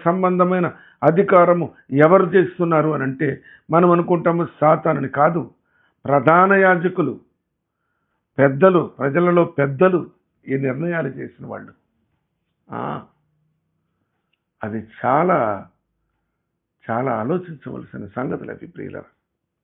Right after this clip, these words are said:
కనుక ఆ విషపు ముద్దు నా ప్రభువుని వారికి అప్పగించింది. ప్రభు తన యవ్వన ప్రాయాన్ని బట్టి అడిగినారు, "మీరు ఏం, ఎందుకు ఒక బందిపోటు మీదకి ఎందుకు వచ్చినట్టు ఎందుకు వచ్చారు?" అని అడిగాడు.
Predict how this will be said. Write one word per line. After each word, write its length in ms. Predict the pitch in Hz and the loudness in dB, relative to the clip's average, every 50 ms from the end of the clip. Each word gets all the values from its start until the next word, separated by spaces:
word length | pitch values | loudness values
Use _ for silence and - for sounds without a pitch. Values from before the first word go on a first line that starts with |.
| _ _ _ _ _ _ _ _ _ _ _ - | _ _ _ _ _ _ _ _ _ _ _ -12
కనుక 500 | - 123 127 131 131 - 110 107 104 135 - _ _ _ _ _ _ _ _ _ _ _ _ _ _ _ _ _ - | -8 -8 -8 -6 -6 -6 -6 -6 -6 -8 -14 _ _ _ _ _ _ _ _ _ _ _ _ _ _ _ _ _ -6
ఆ 120 | - 120 | -4 -2
విషపు 520 | 123 123 127 147 147 - - 185 185 - 160 | -2 0 0 -2 0 0 -2 -2 -2 -4 -6
ముద్దు 720 | 165 151 143 143 156 156 143 131 185 151 - - - - - _ _ _ _ _ _ _ _ _ _ _ _ - | -6 -4 -2 0 0 0 2 4 4 4 2 0 -6 -12 -18 _ _ _ _ _ _ _ _ _ _ _ _ -8
నా 100 | 127 123 | -8 -6
ప్రభువుని 500 | 123 - - 131 143 135 131 151 170 165 | -6 -6 -4 -4 -2 -2 -2 -2 -2 -2
వారికి 280 | 143 131 117 113 - 117 | -4 -4 -6 -6 -6 -8
అప్పగించింది. 680 | 117 117 - 165 143 135 110 98 - - - 76 _ _ _ _ _ _ _ _ _ _ _ _ _ _ _ _ _ _ _ _ _ _ _ _ _ _ _ _ _ _ _ - | -8 -6 -8 -10 -10 -10 -12 -14 -16 -20 -20 -20 _ _ _ _ _ _ _ _ _ _ _ _ _ _ _ _ _ _ _ _ _ _ _ _ _ _ _ _ _ _ _ 0
ప్రభు 260 | 143 151 147 151 160 | 2 2 2 2 0
తన 200 | - - 156 156 | 0 0 0 2
యవ్వన 360 | 151 147 147 147 160 185 180 | 2 2 2 4 2 2 2
ప్రాయాన్ని 500 | 175 - 127 143 156 165 165 165 175 175 | 0 0 2 4 4 4 4 4 2 0
బట్టి 480 | 165 151 160 156 156 - 156 160 - - _ _ _ _ _ - | 0 0 -2 -2 -2 -4 -8 -8 -8 -12 _ _ _ _ _ -4
అడిగినారు, 680 | 113 117 139 170 175 214 233 233 233 220 202 151 135 - _ _ _ _ _ _ _ _ _ _ _ _ - | 0 2 2 4 4 4 2 2 0 -2 -4 -6 -10 -14 _ _ _ _ _ _ _ _ _ _ _ _ -2
"మీరు 140 | 123 139 151 | 2 4 6
ఏం, 380 | 160 156 185 220 247 240 214 - - - | 6 6 6 4 2 0 -4 -6 -6 -6
ఎందుకు 580 | - 180 214 214 247 - - 226 202 180 - - _ _ _ _ - | -4 -4 -2 -2 -4 -4 -2 -4 -4 -4 -6 -12 _ _ _ _ -12
ఒక 120 | - 139 160 | -8 -6 -6
బందిపోటు 560 | 151 117 135 156 190 196 240 - 226 226 - | -2 0 2 2 2 2 0 2 0 0 0
మీదకి 340 | 226 220 233 214 190 - 220 | 0 -4 -6 -6 -6 -6 -8
ఎందుకు 240 | 220 202 196 - 190 | -8 -8 -6 -6 -6
వచ్చినట్టు 340 | - - 208 202 196 - | -6 -6 -8 -8 -6 -4
ఎందుకు 240 | 190 190 190 190 208 | -4 -4 -4 -4 -6
వచ్చారు?" 280 | 208 202 - 185 - - | -6 -6 -6 -10 -8 -8
అని 120 | 180 - | -8 -10
అడిగాడు. 320 | 78 - - - - - | -10 -12 -14 -16 -18 -20